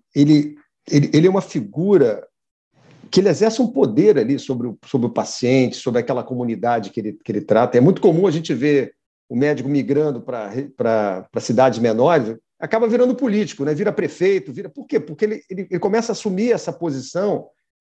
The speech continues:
e, E é, e essa percepção é importante, que é isso que você falou, André. Se o médico não percebe que ele tem que participar desse processo, não necessariamente, você não precisa, não precisa ser o, o diretor do hospital,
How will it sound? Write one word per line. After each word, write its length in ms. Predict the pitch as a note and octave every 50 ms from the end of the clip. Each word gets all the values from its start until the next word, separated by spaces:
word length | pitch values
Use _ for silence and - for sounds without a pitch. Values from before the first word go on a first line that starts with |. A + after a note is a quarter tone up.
| _ _ _ - - _ _ _ _ _
e, 540 | - C#3+ C#3+ C#3+ D3 D3 D3 D3 D3 D3+ D3+ - - _ _ _ _ _
E 160 | - D3+ F3
é, 240 | G#3+ A3+ - - - _ -
e 120 | D#3 E3+
essa 200 | G#3+ A3 A3 A#3+
percepção 540 | A3 - G#3+ F#3+ - G#3+ - - - - A3
é 80 | A#3+ B3
importante, 760 | B3 A#3+ - A#3+ G#3 - - - A3 A3 G#3 E3 - - -
que 80 | _ F#3+
é 40 | G3
isso 120 | G3+ -
que 60 | -
você 80 | - A3+
falou, 320 | - A3+ G#3 F#3 F#3 G3
André. 360 | F#3+ D#3 B2+ A#2+ A#2+ G#2 - - _ _ _ _ _ _ _ _ _ _
Se 1040 | - - - - - - - - - - - - - - - - - - - A#3 B3+
o 60 | C4+
médico 560 | B3 G#3+ G#3+ A3 A3+ A3 F#3 C3+ C3+ - D#3+ D#3
não 160 | D#3+ G#3 A3
percebe 800 | A3 - F#3+ - - - - F3+ E3+ D#3+ D3+ C3+ A#2 A#2 A#2+ - _ _ _ _ _ _ _ _
que 80 | -
ele 120 | F3 E3+ E3
tem 180 | E3 F#3+ G3+
que 220 | - - - - - _ _
participar 640 | - G#3+ G#3+ - - - - - - - F#3 G3 F#3
desse 280 | D3 C#3+ C3+ - - -
processo, 580 | - A2+ G2+ - - C#3 C3 A#2 A2 - -
não 100 | - E4+
necessariamente, 640 | F#4 A#3+ - A#3 - - G#3+ F#3 D#3+ D3+ F3 F3 -
você 60 | F3
não 120 | F3 G#3+ D#4
precisa, 200 | - - F#4 F4
não 60 | D#4+
precisa 220 | A3+ G3+ - A3+
ser 180 | - - - A#3
o, 340 | A#3+ A#3+ F#3+ C#3 G#2+ - - _ _ _ _ _ _ _ _ - -
o 60 | C#3+
diretor 440 | C3 G3 F3+ - - - F#3+ G3+ G3
do 100 | D3 D3
hospital, 640 | C#3+ D3 - B2 - - - - A2 F#2 - -